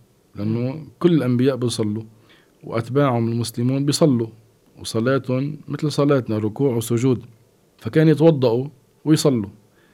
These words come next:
فإذا كان فقدوا الماء في الشرائع الماضية،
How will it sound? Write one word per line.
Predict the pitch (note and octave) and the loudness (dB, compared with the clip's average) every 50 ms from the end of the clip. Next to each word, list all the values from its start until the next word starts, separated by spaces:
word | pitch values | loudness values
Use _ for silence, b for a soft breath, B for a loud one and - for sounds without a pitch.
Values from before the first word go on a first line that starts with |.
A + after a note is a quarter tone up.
| b b b b b _ | b b b b b _
فإذا | - - A2+ A2 A#2 A#2+ B2 | -8 -6 -2 -2 0 0 0
كان | A#2 A#2+ D#3 D#3+ D#3+ C#3+ | 0 2 4 4 4 4
فقدوا | A#2+ - G3+ G3+ - E3+ D#3 D3 C#3+ | 4 2 0 4 6 6 6 8 6
الماء | C#3 C#3 C#3 C#3 C#3 C#3 - - _ _ _ _ _ _ _ _ _ - | 6 6 6 4 4 2 -2 -8 _ _ _ _ _ _ _ _ _ -20
في | - - | -8 -8
الشرائع | A2 - - B2 B2 C#3 D3 C3 B2 A#2+ | -6 -4 -2 0 2 2 2 2 2 0
الماضية، | A#2+ A#2+ A#2+ B2 A#2+ A2 G#2 G#2 G#2 G#2 A2 C3 | 0 0 0 0 0 0 -2 -4 -4 -4 -4 -6